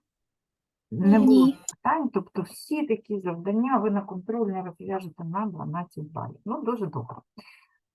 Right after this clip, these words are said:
Speaker 1: Тому давайте так, а, ми закінчимо готуватися до контрольної роботи і, а, прийдемо, а, новий матеріал, його на контрольній цій не буде, але там, наприклад, на річній це може бути.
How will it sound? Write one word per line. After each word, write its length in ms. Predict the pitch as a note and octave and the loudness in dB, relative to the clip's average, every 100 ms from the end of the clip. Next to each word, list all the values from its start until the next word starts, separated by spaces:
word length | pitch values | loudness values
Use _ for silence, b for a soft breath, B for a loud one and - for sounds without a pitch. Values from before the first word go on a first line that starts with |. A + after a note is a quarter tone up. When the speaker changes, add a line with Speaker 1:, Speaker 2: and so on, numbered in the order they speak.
| _ | _
Speaker 1:
Тому 260 | G#3+ A#3+ D4+ | 6 6 6
давайте 400 | G#3+ A3+ A3+ G3+ | 4 4 2 -2
так, 400 | - A#2 - - | 0 -2 -4 -6
а, 80 | D#3+ | -2
ми 500 | D#3 E3 A3+ A#3 - | 0 4 4 4 0
закінчимо 800 | F3 F3 G3+ B3 A3 G3 F3 E3+ | -4 -2 -2 2 2 2 -2 -4
готуватися 720 | E3 D#3 F3+ D3 B2 B2+ A#2+ | -4 -10 -4 -4 -4 -8 -8
до 140 | D3 D#3+ | -8 -6
контрольної 680 | E3+ D#3 F#3+ G3 E3+ D3 D3 | -6 -4 0 0 0 -2 -4
роботи 560 | E3+ A#3+ F#4+ D3 A#2+ - b b b _ _ _ | -4 -4 -4 -6 -10 -12 b b b _ _ _
і, 300 | B3 D4 D4 - | -2 -2 -2 0
а, 380 | F#3 F3 E3 C#3+ | 4 6 6 2
прийдемо, 840 | - G3 F#3 A#3+ C#4+ C4 A#3+ - - | 0 -2 -2 -2 0 2 2 2 -2
а, 360 | E3+ E3 D#3+ D#3 | -2 0 -4 -4
новий 480 | F#3 G#3+ A3 G#3+ G3+ | 0 2 2 0 0
матеріал, 640 | E3+ D3+ F3 G3 C4+ F4 A3 | 0 -4 -8 -6 -4 -2 -2
його 220 | G3+ A3 | 0 0
на 100 | A3 | 0
контрольній 800 | A3 G#3+ G#3+ A3 F#3 E3 D#3+ B2 | 2 0 2 4 4 2 -2 -6
цій 340 | - G#3+ E3+ | -2 0 2
не 160 | E3 D3+ | 0 -4
буде, 320 | F3 C#4+ C#4 | -6 -4 -2
але 260 | F3+ E3+ | 0 -2
там, 280 | - D3 C#3+ | -4 -4 -4
наприклад, 500 | C#3+ E3 E3 D#3+ D3+ | -4 -6 -6 -6 -6
на 120 | D#3+ | -4
річній 580 | D#3+ - - F#3 B3+ - _ _ _ | -6 -8 -4 -2 0 -4 _ _ _
це 140 | _ F#3+ | _ -2
може 340 | F3+ A#2+ A#2+ | 0 0 -2
бути. 320 | C3 A#2 - | -10 -18 -20